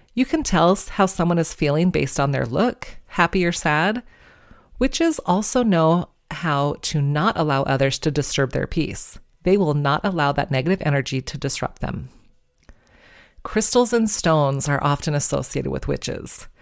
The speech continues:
but I feel like we kind of have that already. Don't we know what our birthstone is? And we like to buy jewelry that has that because whether it represents, you know, even just the month of our birth, or maybe we feel a certain connection to that stone.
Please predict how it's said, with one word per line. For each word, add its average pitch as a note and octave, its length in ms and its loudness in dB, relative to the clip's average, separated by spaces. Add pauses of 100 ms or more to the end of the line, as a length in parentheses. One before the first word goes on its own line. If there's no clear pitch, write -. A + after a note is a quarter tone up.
(400)
but C4+ 480 2 (460)
I F#3 120 -2
feel A#3 240 -2
like G#3 220 0
we G3 100 2
kind A#3 260 0
of G3 180 0
have F3 220 0
that E3+ 120 2
already. E3 500 0 (180)
Don't E3+ 140 2
we G#3 180 4
know D#3+ 220 4
what E3+ 100 4
our D#3+ 120 4
birthstone D#3 580 0
is? F#3 300 2
And D3+ 160 -4
we C#3+ 100 0
like C#3 160 -2
to - 120 -4
buy C#3 140 -2
jewelry C#3+ 440 0
that D3+ 200 -2
has C3 260 -2
that F3+ 180 -2
because D#3 440 -4 (300)
whether D3+ 240 4
it - 160 -4
represents, C#3 760 0 (240)
you F3 100 0
know, C3+ 120 -2
even D#3 260 2
just - 420 -2 (120)
the D#3+ 140 -2
month D3 220 0
of C#3+ 100 2
our C3+ 140 2
birth, D#3+ 440 0
or G3 120 2
maybe F#3+ 220 2
we F#3+ 120 2
feel F3 240 0
a E3 60 0
certain - 300 -4
connection C#3 420 -4
to - 40 -6
that B2+ 140 -2
stone. - 400 -8